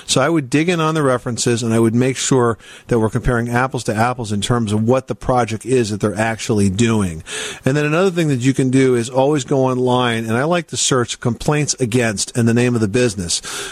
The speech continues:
And believe me, if there's anybody who's had a problem, they're gonna pop up in a Google search. So if you search the word complaints and the name of the vendor, you'll find out right away. And keep in mind, there are complaint sites out there. The only reason people go to them is to complain.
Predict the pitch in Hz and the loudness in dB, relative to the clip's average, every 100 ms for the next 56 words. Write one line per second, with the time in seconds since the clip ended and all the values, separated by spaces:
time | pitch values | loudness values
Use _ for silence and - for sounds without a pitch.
0 | - 127 143 165 151 123 107 101 - 139 | -2 0 2 2 0 0 0 0 0 0
1 | 139 - - 147 156 135 113 127 110 - | 0 -2 -2 0 2 2 0 -2 -2 0
2 | 131 135 120 107 110 120 143 131 - 143 | 0 0 -2 -6 -4 -2 0 0 0 -2
3 | 127 127 107 104 101 113 110 95 - 98 | 0 -2 -2 -2 2 2 2 0 -2 -4
4 | - - - - - - - 123 113 113 | -6 -10 -10 -14 -12 -8 -2 0 0 0
5 | - 156 - 143 131 113 117 - 135 131 | 0 0 0 2 2 0 -6 -2 0 -2
6 | - 131 123 127 131 127 104 110 101 127 | -4 0 2 2 2 0 0 0 2 0
7 | 131 110 101 92 - - - - _ - | 2 0 0 -2 -8 -20 -20 -20 _ 0
8 | 127 117 143 131 127 117 117 110 117 110 | 2 2 -2 0 -2 0 2 4 4 2
9 | 98 110 147 262 120 151 156 135 117 143 | -2 -4 -2 0 0 0 0 0 0 -2
10 | 135 170 175 160 151 - 170 156 120 - | 2 2 2 -2 -10 -4 -4 -4 -2 0
11 | 123 110 - 127 127 - 107 101 117 143 | 0 -2 -2 -2 -2 -2 0 2 0 2
12 | 151 135 117 117 110 95 131 123 110 110 | 2 2 2 2 0 2 0 0 -2 -2
13 | 113 147 123 - 160 - 101 - 139 110 | 0 2 2 2 0 0 -2 0 0 -2
14 | 90 | -6